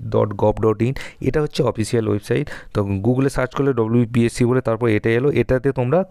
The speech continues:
ক্লিক করবে। এটাতে ক্লিক করার পরে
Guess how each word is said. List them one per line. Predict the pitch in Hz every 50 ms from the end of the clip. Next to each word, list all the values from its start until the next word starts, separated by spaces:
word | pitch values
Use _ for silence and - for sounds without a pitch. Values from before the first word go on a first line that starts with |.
| -
ক্লিক | - 120 117 110 -
করবে। | - 107 104 95 95 92 95 90 85 82 - - - - - - - _ - - - - - - - - - - - - - - - - - - - -
এটাতে | 117 120 143 160 151 160
ক্লিক | - - 170 160
করার | - - 147 139 151 151
পরে | - - 127 120 127 147 175